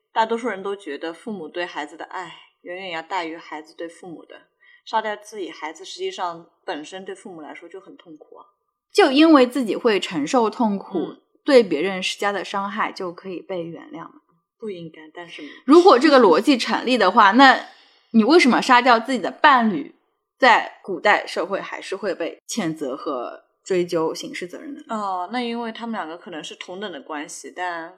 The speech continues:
Speaker 1: 父母对孩子有养育之恩吧。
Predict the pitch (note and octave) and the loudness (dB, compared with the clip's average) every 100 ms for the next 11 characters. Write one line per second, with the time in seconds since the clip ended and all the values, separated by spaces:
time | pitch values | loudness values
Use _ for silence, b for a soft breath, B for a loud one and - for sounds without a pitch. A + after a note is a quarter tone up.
0 | _ - C4 G#3+ C#3+ B2+ - - F#3 D#3 | _ -8 -6 -6 -10 -16 -20 -12 -12 -12
1 | - D#3 D3+ F#3 F3 F3+ C#3+ D#3 D#3 - | -14 -14 -12 -10 -10 -10 -10 -12 -14 -16
2 | - D3 D3 | -16 -18 -18